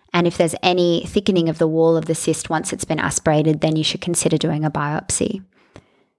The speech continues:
Fibroadenomas also come under the title of non-proliferative lesions. However, if these increase in size over time,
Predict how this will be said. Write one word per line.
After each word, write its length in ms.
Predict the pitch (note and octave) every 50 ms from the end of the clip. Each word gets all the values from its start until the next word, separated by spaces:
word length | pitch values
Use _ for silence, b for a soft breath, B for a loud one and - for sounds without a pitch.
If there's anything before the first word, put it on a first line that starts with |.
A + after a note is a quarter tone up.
| _ _ _ _ _ _ _ _ _ b b b b b b b b b b b _ -
Fibroadenomas 1080 | - - A3+ G#3 G#3+ G#3 G#3 - - F3 F3 E3+ E3 E3+ F#3 A3+ C#4+ E4 F4 E4 - - -
also 280 | - F3+ F3+ F#3 G3+ F#3+
come 240 | - - D#3+ D#3+
under 260 | D#3 D#3+ D#3+ E3 D#3+ D3+
the 380 | D3 D#3 D#3 E3 D#3+ - - _ -
title 340 | - - E3 E3 E3 D#3+ D#3
of 100 | D#3+ D#3
non-proliferative 840 | E3 D#3+ D#3+ D#3+ D3+ - - E3 D#3 D#3 - - E3+ D#3 D#3+ D3+
lesions. 640 | D#3+ D#3 D#3 E3+ E3 - - - F#3+ G#3 G#3+ - - B B B B B B B B B B B B
However, 380 | - F#3+ F#3+ F#3 F3+ F#3 F3+
if 140 | F3 E3+ -
these 260 | - F#3 G3 G#3+ G3
increase 420 | - E3+ F3 - - E3+ E3 - E3+
in 60 | D#3+
size 560 | - - - E3 E3 F3+ A3+ C#4+ D#4 D4 - -
over 220 | - F3 E3 E3+
time, 540 | E3+ - - E3+ E3 F#3 A3+ C4+ D#4 E4 D#4